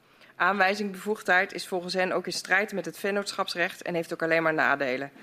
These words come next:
En het zal bij Shell en Esso overkomen als een motie van wantrouwen.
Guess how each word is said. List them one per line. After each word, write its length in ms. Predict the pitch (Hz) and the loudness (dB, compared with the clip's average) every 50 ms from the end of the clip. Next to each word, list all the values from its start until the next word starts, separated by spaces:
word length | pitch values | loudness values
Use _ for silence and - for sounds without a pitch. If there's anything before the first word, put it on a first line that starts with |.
| - - - - | -18 -18 -16 -8
En 120 | - 165 | -4 -4
het 100 | 165 156 | -4 0
zal 160 | - 185 170 160 | 4 4 4 6
bij 140 | 156 147 | 6 4
Shell 320 | 156 - - - 190 180 175 | 4 2 2 4 6 6 6
en 160 | - - 160 | 4 2 0
Esso 320 | - 180 180 - 190 170 - | 0 0 0 2 2 2 4
overkomen 580 | - 170 170 175 180 - - 165 160 170 165 | 6 4 4 4 2 0 2 2 2 2 2
als 120 | - 156 165 | 0 -2 -2
een 80 | 175 | -2
motie 320 | 160 151 151 151 - - 151 | -2 -2 -2 -2 -4 -8 -8
van 160 | 160 143 139 | -8 -6 -4
wantrouwen. 520 | 139 135 143 143 - - 71 67 67 - | -4 -6 -6 -8 -12 -12 -10 -10 -10 -10